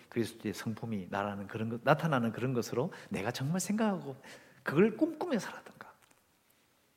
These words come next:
가만히 생각해보니까, 야, 이-, 이게 아니다라고 말할 수도 없고, 또 그렇다고 말할 수도 없는, 우리가 초점을 분명하게 해야 되는 거죠.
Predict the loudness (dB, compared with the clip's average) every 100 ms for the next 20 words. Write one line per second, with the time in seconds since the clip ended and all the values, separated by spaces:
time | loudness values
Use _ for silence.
0 | _ _ -16 -12 -12 -14 -16 -14 -10 -8
1 | -8 -10 -4 0 2 0 -6 -4 -2 -2
2 | -4 -8 -12 -10 -10 -8 -8 -6 -8 -12
3 | -16 -20 _ -4 0 0 0 -12 -6 2
4 | 12 12 12 12 10 8 8 8 6 4
5 | 2 4 0 0 0 0 0 6 12 12
6 | 12 4 8 8 8 0 -2 -6 -6 -14
7 | -20 -20 -20 -20 -20 -20 -20 -20 _ _
8 | _ _ 6 10 10 10 6 8 6 6
9 | 2 2 2 2 0 -2 -4 -8 -16 -20